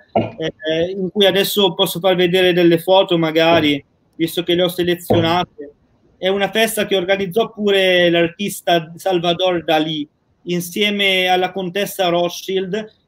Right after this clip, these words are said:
in questa villa di Parigi, che tra l'altro viene usata nel film La nona porta di Polanski, in una delle scene più esoteriche del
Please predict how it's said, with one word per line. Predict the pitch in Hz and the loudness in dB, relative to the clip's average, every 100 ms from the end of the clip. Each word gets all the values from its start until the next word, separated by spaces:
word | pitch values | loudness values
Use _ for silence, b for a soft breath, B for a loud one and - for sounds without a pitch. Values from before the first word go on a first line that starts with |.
| _ | _
in | 185 180 | -12 -4
questa | 202 196 - 185 | -4 -4 -2 -2
villa | 190 202 190 180 | -2 -4 -2 -2
di | 170 180 175 165 165 | -2 -2 2 2 2
Parigi, | - 185 196 185 - 185 180 - _ - | 0 0 0 -4 -6 -4 -6 -8 _ -6
che | 185 | -4
tra | 185 185 | 2 4
l'altro | 202 208 202 175 | 4 4 0 -2
viene | 190 190 | -2 -2
usata | 175 185 196 190 185 175 175 | -4 2 2 2 0 2 2
nel | 175 170 | 2 -2
film | - 202 196 190 185 | -2 -2 -2 0 0
La | 175 | 0
nona | 180 185 175 | 0 -2 -4
porta | 185 185 175 170 | -2 -2 0 -4
di | 160 | -6
Polanski, | - 165 165 151 147 - - 139 143 - _ - | -2 0 2 0 -4 -12 -6 -4 -4 -10 _ -8
in | 180 | -6
una | 190 180 | -2 -2
delle | 175 175 165 | 0 2 2
scene | - - 170 170 165 160 156 151 _ _ - | 0 2 4 6 4 4 2 0 _ _ -4
più | 185 | 0
esoteriche | 170 170 165 180 165 165 160 | 2 2 0 2 2 0 0
del | 160 147 | 0 -2